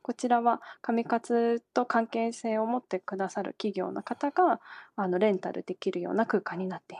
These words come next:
ます。そして、えー、ハテナの丸の部分ですね。こちらが体験宿泊施設になっておりまして、全四部屋の上勝のゼロウェイスト、暮らしを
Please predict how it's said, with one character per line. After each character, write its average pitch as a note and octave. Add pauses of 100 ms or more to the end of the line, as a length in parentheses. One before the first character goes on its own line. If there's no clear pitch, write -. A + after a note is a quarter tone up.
ま -
す。 - (560)
そ C#4
し -
て、 F4 (280)
え F#3+
ー、 - (180)
ハ -
テ F4
ナ G#3
の F3
丸 G3+
の D#4
部 D#4+
分 F#3+
で -
す -
ね。 C#4
こ A3+
ち -
ら C4
が B3+
体 B3+
験 C4
宿 -
泊 A#3
施 -
設 G3+
に F3
な F3+
っ -
て -
お F#3+
り F#3
ま G3
し -
て、 D4 (300)
全 A3
四 G3+
部 F#3
屋 E3+
の C#4+ (680)
上 G3
勝 G3
の G3
ゼ F#3+
ロ G3
ウ G3+
ェ G#3+
イ G#3+
ス -
ト、 - (180)
暮 G3+
ら G3
し A3+ (260)
を D#4+